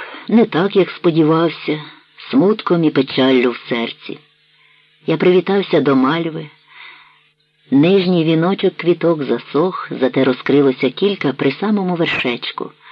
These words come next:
А може, то вона підросла вгору і була так само пишно гарна, як і раніше. Тільки не така весела, і не чути веселого щебету Мальви, її голосу.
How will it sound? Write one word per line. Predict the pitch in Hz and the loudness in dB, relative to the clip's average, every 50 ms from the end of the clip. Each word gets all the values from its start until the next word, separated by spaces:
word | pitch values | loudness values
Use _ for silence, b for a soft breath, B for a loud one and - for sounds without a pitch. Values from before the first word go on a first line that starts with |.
| B B B | B B B
А | 139 131 | 0 2
може, | 135 143 147 143 147 | 4 4 4 4 2
то | 143 - 147 139 135 B B B B | 2 2 0 0 0 B B B B
вона | 135 143 143 143 143 139 | 0 2 4 4 4 2
підросла | 139 139 117 131 131 127 - - 131 131 127 | 2 2 2 2 0 -2 -2 -2 0 0 0
вгору | 117 107 - 120 127 135 160 165 165 | -2 -2 -2 0 2 2 2 0 -2
і | 143 120 | -4 -4
була | 110 120 120 123 127 123 120 - B B B | -2 0 0 0 0 -2 -4 -8 B B B
так | - 127 131 - | -8 -8 -8 -6
само | - - 135 131 127 120 | -4 -2 0 2 2 0
пишно | - - 131 135 139 - - 127 120 113 | 0 0 0 0 0 0 -2 -4 -4 -2
гарна, | 113 117 117 139 147 147 135 123 | -2 -2 0 0 0 0 0 0
як | 120 113 - 120 | -2 -2 -4 -4
і | |
раніше. | 113 117 117 117 117 120 143 156 - - - - - _ _ b b b b b b b b b b _ - | -4 -4 -4 -6 -6 -6 -6 -6 -8 -8 -8 -10 -14 _ _ b b b b b b b b b b _ -6
Тільки | - 185 190 - 220 | -4 -4 -2 0 0
не | 202 196 | 0 0
така | - 190 - - 208 202 | -2 -4 -4 -4 -4 -2
весела, | 185 170 156 - - - 175 165 135 123 - - - - | -2 -2 -4 -4 -6 -6 -4 -4 -4 -6 -8 -12 -10 -6
і | - 120 | -4 -2
не | 117 117 | -2 -2
чути | 113 - - 214 214 - 135 | -2 -2 -4 -4 -2 0 -2
веселого | 113 117 113 - - 190 202 185 165 160 151 | -2 -2 -4 -4 -4 -4 -2 -2 -2 -2 -2
щебету | 147 - - 151 151 143 143 139 143 143 135 135 B B B B | -2 -2 -2 -2 0 0 0 0 0 -2 -2 -2 B B B B
Мальви, | 123 127 123 120 139 147 123 117 110 113 - B B B B B B | -4 -4 -2 -2 -2 -2 -2 -4 -6 -8 -10 B B B B B B
її | 113 123 131 135 139 | 2 4 4 6 4
голосу. | 127 - 131 143 156 156 143 135 120 - - - - - | 4 2 2 2 4 4 2 0 -2 -8 -10 -16 -16 -16